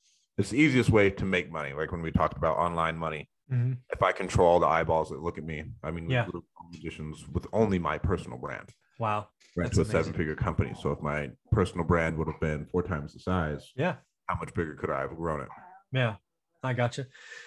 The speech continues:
Speaker 2: Very, very cool. This has been a lot of fun, folks. What we'll do in video number two is we will talk to Stratton Brown about what he's doing in twenty twenty-two. Stratton, where do you want people to find you? How do you want them to follow you?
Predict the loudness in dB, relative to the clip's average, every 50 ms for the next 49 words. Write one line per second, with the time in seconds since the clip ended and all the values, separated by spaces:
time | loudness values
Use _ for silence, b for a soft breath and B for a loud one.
0 | B B B 8 10 12 12 12 12 12 12 12 10 10 10 10 10 10 10 10
1 | 10 12 12 12 10 10 10 8 8 8 8 6 6 6 8 6 6 6 6 6
2 | 6 8 8 8 6 6 6 6 4 6 4 4 4 2 0 0 -2 -2 -2 -2
3 | -2 -2 -2 -2 -2 -2 0 2 4 4 4 2 0 -4 -2 -2 -2 0 2 4
4 | 6 6 6 6 4 4 4 4 2 0 0 -2 -4 -2 -2 0 0 0 0 -2
5 | -4 -8 -8 -4 -2 -2 -2 0 0 0 0 0 2 2 2 2 2 0 -2 0
6 | 2 4 4 2 2 b b b b b b b 4 6 8 8 8 10 10 10
7 | 12 12 12 10 10 10 8 6 8 6 8 8 8 8 8 8 6 6 6 6
8 | 6 6 4 2 2 0 0 0 2 2 2 2 2 0 -4